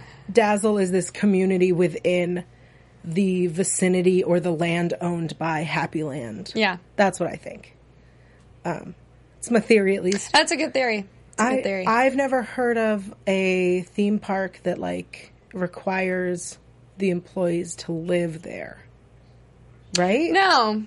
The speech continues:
Speaker 2: Sounds a little
Speaker 1: <laughs> What's
Speaker 2: kinda
Speaker 1: the
Speaker 2: sounds like
Speaker 1: word
Speaker 2: the
Speaker 1: you're looking for?
Speaker 2: projects.
Speaker 1: <laughs>
Speaker 2: Doesn't
Speaker 1: Well,
Speaker 2: it?
Speaker 1: I mean,
Speaker 2: 'Cause
Speaker 1: that's where
Speaker 2: no one
Speaker 1: Lucy
Speaker 2: seems
Speaker 1: That's where Lucy lives.
Speaker 2: Yeah.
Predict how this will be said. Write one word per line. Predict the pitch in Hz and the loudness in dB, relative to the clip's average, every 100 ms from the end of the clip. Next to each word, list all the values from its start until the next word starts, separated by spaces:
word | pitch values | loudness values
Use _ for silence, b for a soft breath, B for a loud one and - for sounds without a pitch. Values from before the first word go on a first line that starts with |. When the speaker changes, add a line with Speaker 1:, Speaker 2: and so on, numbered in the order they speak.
| - | -2
Speaker 2:
Sounds | 339 330 359 | 0 2 0
a | |
little | 330 302 277 233 202 | 0 2 2 0 -4
Speaker 1:
<laughs> | - - - - - - - _ - - - - _ _ _ - - - | -10 -20 -20 -20 -20 -20 -20 _ -20 -20 -20 -20 _ _ _ -20 -20 0
What's | 196 185 | 2 6
Speaker 2:
kinda | 254 | 4
Speaker 1:
the | 330 | 4
Speaker 2:
sounds | 302 226 | 4 4
like | 240 | 4
Speaker 1:
word | 262 | 4
Speaker 2:
the | |
Speaker 1:
you're | 220 | 2
looking | - | 2
for? | 247 | 2
Speaker 2:
projects. | 214 220 196 - - - - | 0 -2 -4 -6 -10 -10 -12
Speaker 1:
<laughs> | - - - - - - 523 539 587 - - _ _ - | -16 -14 -14 -12 -12 4 4 4 -4 -4 -8 _ _ -2
Speaker 2:
Doesn't | 254 269 | 0 0
Speaker 1:
Well, | 311 | 0
Speaker 2:
it? | 349 427 480 | 0 -2 0
Speaker 1:
I | 285 | 2
mean, | 320 | 2
Speaker 2:
'Cause | |
Speaker 1:
that's | 285 269 240 | 2 0 2
where | 240 | 4
Speaker 2:
no | 220 220 269 | 4 4 2
one | 330 359 | 2 2
Speaker 1:
Lucy | 214 208 | 4 4
Speaker 2:
seems | 370 339 339 339 339 - - | 2 0 -2 -2 -4 -6 -8
Speaker 1:
That's | - - | -16 -4
where | 196 | 0
Lucy | 220 311 - 175 | 2 0 0 0
lives. | 160 151 156 - - - - - | 0 -2 -6 -14 -20 -20 -20 -4
Speaker 2:
Yeah. | 214 285 240 151 208 | -2 2 2 2 -2